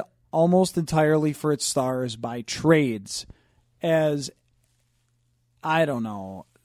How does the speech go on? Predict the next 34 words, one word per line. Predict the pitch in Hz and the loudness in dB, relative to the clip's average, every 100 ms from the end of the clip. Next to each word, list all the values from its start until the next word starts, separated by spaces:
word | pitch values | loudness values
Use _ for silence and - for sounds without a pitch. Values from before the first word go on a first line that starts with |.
| _ _ - | _ _ -8
some | - 202 202 | 4 6 6
way | 185 175 180 180 | 6 8 8 6
to | 175 | 2
be | 143 160 151 | 2 2 4
excited | 151 - 143 - 160 160 160 | 2 -2 -8 4 6 8 6
about | 156 143 139 | 4 2 2
the | 143 | 0
offseason | 135 139 - 165 156 143 | 0 0 0 0 0 -2
for | 143 | -2
the | 120 | -2
Wild? | 104 104 127 143 147 _ _ _ _ _ | -4 -6 -2 -2 -4 _ _ _ _ _
Because | 147 - 170 156 | 0 6 6 6
I | 156 | 4
think | 156 208 | 4 2
the | 247 | 4
Wild | 226 233 254 | 4 4 4
are | 240 | 4
gonna | 240 | 2
have | 220 233 | 2 2
to | 220 | -2
get | 233 220 | -2 -4
pretty | - 226 269 | -4 -2 0
involved | 247 233 254 214 | 4 8 8 8
in | 208 | 6
the | 180 | 6
trade | - 254 175 | 4 2 2
market | 143 131 135 | 0 0 -6
here | 123 135 131 131 | -2 -2 0 -2
with | 135 156 156 143 | -4 2 4 4
the | 147 | 0
situation | - 180 160 165 160 160 | 0 0 6 6 6 4
with | |
Las | 151 151 135 | 6 4 6
Vegas. | 165 147 - - - | 4 4 0 -16 -20